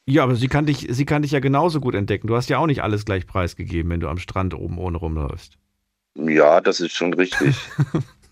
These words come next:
Speaker 2: Aber dann wäre ich auch wieder ein bisschen eifersüchtig, das muss ich auch sagen. <laughs>
Speaker 1: Wie, du wärst eifersüchtig, wenn
Speaker 2: Ja.
Speaker 1: deine Partnerin da nackig durch die Gegend rennt?
Speaker 2: Ja, schon.
Speaker 1: Warum? Du bist doch derjenige, der weiß,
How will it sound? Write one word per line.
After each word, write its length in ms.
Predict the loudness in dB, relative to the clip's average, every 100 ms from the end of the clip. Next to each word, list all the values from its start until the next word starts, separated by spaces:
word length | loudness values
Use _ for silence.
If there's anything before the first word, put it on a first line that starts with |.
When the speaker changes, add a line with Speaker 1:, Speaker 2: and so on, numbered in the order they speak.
| -20 -2
Speaker 2:
Aber 220 | 2 4
dann 220 | 2 2 4
wäre 120 | 4
ich 140 | 6
auch 120 | 4
wieder 120 | 6 4
ein 60 |
bisschen 260 | 2 0 4
eifersüchtig, 600 | 4 4 0 0 -2 -10
das 120 | -10 -4
muss 140 | -4
ich 140 | -2 -2
auch 80 | 0
sagen. 380 | -2 -2 -6 -2
<laughs> 40 |
Speaker 1:
Wie, 920 | 0 2 4 4 4 4 2 4 2 4
du 100 | 4
wärst 220 | 4 0
eifersüchtig, 540 | 0 0 -2 -2 0
wenn 180 | 2 4
Speaker 2:
Ja. 20 |
Speaker 1:
deine 180 | 4 2
Partnerin 560 | 2 0 0 0 -2 2
da 420 | 2 2 0 -4
nackig 340 | -4 -2 -2 -4
durch 140 | -4
die 100 | -2
Gegend 260 | 0 -2 -4
rennt? 200 | -8 -10 _ _ _ _ _ _ _ _ _ 0
Speaker 2:
Ja, 420 | 4 6 6 4
schon. 340 | 2 2 0 _ _ _ _ _ -8
Speaker 1:
Warum? 340 | -4 -2 -2
Du 120 | -2 -4
bist 180 | -2
doch 80 | -2
derjenige, 480 | 2 2 4 2 2
der 180 | 0 2
weiß, 440 | 2 0 -2 -8